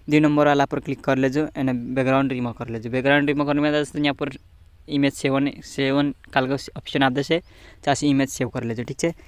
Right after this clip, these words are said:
इमेज सेव करने के बाद में दोस्तों, मैं तुमको जो अलर्ट मशीन जरूरत पड़ से, अलर्ट मशीन तुमको अगर तुम्हारी दिक्कत जाए, तुम कहे जरूरत है, तुम कमेंट कर दो,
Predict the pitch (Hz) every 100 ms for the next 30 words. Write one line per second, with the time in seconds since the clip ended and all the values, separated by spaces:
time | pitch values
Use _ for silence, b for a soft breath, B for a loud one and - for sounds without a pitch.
0 | b b 143 147 - 165 151 147 156 151
1 | 151 151 - 147 147 143 147 143 - 139
2 | 131 135 131 139 139 135 127 139 131 131
3 | 131 139 139 147 143 143 139 139 139 135
4 | - - 135 139 131 - 139 139 147 139
5 | 135 131 131 135 135 139 139 135 135 131
6 | 135 131 143